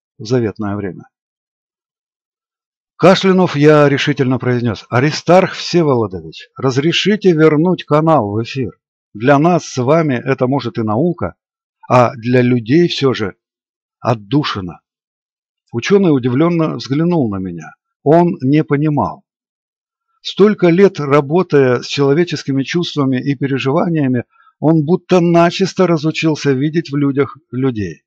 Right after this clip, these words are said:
Но моя группа поддержки не подвела. Операторы, воспитатели и филологи все наперебой заговорили:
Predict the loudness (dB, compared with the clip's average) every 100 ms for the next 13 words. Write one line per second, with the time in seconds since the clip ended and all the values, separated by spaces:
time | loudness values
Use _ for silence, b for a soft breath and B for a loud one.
0 | _ _ _ _ _ _ _ _ -2 0
1 | 2 2 0 -2 -4 -4 -6 -2 -4 -4
2 | -8 -8 -6 -6 -8 -10 -8 -6 -8 _
3 | _ _ _ -6 -2 2 4 4 4 2
4 | 0 -2 -4 2 2 2 0 0 0 -2
5 | 0 2 0 0 -4 B B -12 -4 2
6 | 4 4 2 2 0 2 0 0 0 2
7 | 2 2 0